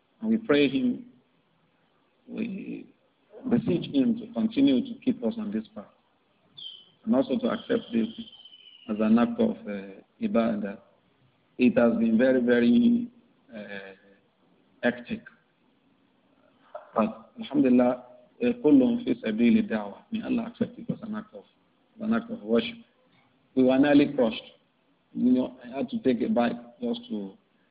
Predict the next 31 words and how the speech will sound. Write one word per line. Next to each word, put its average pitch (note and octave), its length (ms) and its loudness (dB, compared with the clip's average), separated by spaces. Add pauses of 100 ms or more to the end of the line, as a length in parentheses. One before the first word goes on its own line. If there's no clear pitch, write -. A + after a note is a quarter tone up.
(480)
make A#2+ 360 4
it A#2 240 0
faster, A#2+ 560 0
even, A#2+ 500 -4
even C3 260 2
though B2+ 140 4
the A2+ 100 -2
time C3 260 -4
I A#2+ 60 -4
was A2 180 -2
doing B2+ 220 0
it, A#2 80 -4 (120)
I G#2+ 40 -18
knew C3 380 2 (160)
it A2+ 160 -6
wasn't B2 460 2 (1500)
that A#2+ 280 0
very, A2+ 640 4 (460)
it A#2+ 40 -14
was A2+ 140 -4
not - 400 -2
a A#2 60 -8
right A#2 200 0 (120)
decision. - 380 -18 (180)
I - 100 -8
just - 140 -6
said, - 200 -8
"Okay." - 220 -6 (1700)
If B2 120 2
I'd B2+ 180 6
been, - 440 0